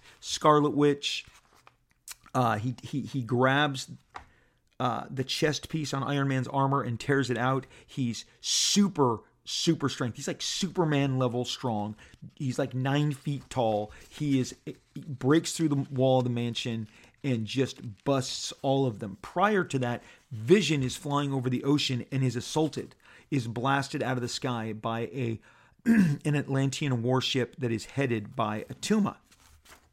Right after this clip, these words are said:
So Atuma is making his moves. He is making his, his, um, hi-,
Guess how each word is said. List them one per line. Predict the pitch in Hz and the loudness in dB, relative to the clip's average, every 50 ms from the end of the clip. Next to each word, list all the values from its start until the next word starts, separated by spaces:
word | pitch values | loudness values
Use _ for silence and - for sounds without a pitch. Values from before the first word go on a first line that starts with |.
| _ _ _ _ _ _ _ - - - - - - - - | _ _ _ _ _ _ _ -16 -16 -16 -20 -20 -20 -20 -8
So | - - 156 143 135 | -2 2 4 4 4
Atuma | 127 - - - 190 196 196 196 180 - | 4 2 0 2 4 4 4 4 4 2
is | 147 143 120 110 | 0 -2 -2 0
making | 131 131 135 143 143 135 151 147 139 131 | 0 2 2 2 2 2 0 0 2 2
his | 135 131 107 113 | 2 0 0 -2
moves. | 127 120 113 107 - - - | -2 -2 -2 -2 -4 -6 -4
He | 139 127 | -2 -2
is | 120 104 120 | -2 -2 -4
making | 131 131 127 - 143 135 | -4 -4 -4 -4 -4 -4
his, | 123 123 113 107 - - - - - | -2 -4 -4 -6 -10 -14 -16 -20 -16
his, | _ - 143 127 117 - - - - | _ -4 -2 -2 -2 -4 -8 -8 -6
um, | 135 123 113 104 98 - - _ _ - - - - _ | -6 -4 -4 -4 -6 -10 -14 _ _ -20 -20 -20 -16 _
hi-, | - 139 | -14 -14